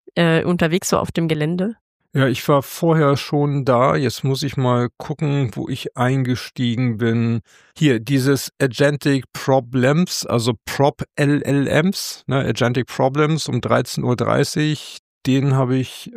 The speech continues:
Speaker 2: voll gehört und neue Chaos-Events, da bin ich dann so eingestiegen um zwölf Uhr.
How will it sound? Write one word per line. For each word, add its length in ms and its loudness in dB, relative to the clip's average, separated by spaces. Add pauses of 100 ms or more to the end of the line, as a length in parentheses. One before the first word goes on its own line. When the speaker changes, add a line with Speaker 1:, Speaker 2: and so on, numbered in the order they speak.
Speaker 2:
voll 480 0
gehört 500 4
und 240 -2
neue 440 4
Chaos-Events, 1080 -2
da 120 0
bin 200 -2
ich 120 -4
dann 160 -2
so 100 -4
eingestiegen 840 -4
um 120 -4
zwölf 460 -6
Uhr. 220 -4